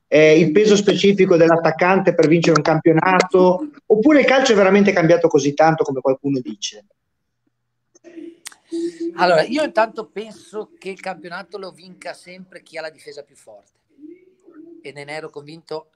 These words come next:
Speaker 2: anche allora quando giocavo io. Poi, se hai una difesa talmente forte, c'è anche l'attaccante che ti fa venticinque gol,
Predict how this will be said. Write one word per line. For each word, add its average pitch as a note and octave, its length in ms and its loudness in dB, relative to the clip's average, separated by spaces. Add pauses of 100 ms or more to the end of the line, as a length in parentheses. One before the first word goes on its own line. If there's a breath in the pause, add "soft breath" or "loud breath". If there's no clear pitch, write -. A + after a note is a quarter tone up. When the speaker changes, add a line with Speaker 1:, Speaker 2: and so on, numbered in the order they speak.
(100)
Speaker 2:
anche D#3 500 -12
allora D3 340 -12
quando C#3+ 220 -18
giocavo C3 360 -20
io. D#3+ 200 -10
Poi, D3+ 340 -8 (480)
se - 240 -16
hai E3+ 120 -8
una F#3+ 120 -16
difesa E3+ 440 -16
talmente D#3+ 380 -20
forte, D#3+ 380 -14
c'è - 120 -20
anche D#3+ 220 -16
l'attaccante D3 500 -14
che D3 60 -20
ti D3+ 120 -20
fa D#3+ 140 -12
venticinque D#3 600 -14
gol, D#3 360 -12